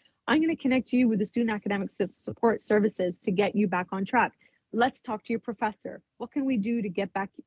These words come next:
on track with your studies, with your courses, with your this? So we do a lot of problem solving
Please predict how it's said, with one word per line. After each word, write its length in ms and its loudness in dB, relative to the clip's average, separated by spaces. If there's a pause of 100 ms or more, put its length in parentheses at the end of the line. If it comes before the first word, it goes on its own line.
(160)
on 160 -6
track 300 -4 (100)
with 100 -6
your 100 -2
studies, 500 -2
with 120 -6
your 120 -2
courses, 480 -4
with 160 -4
your 160 4
this? 180 2 (280)
So 80 2
we 80 6
do 120 6
a 20 2
lot 180 2
of 100 -8
problem 220 -4
solving 420 -10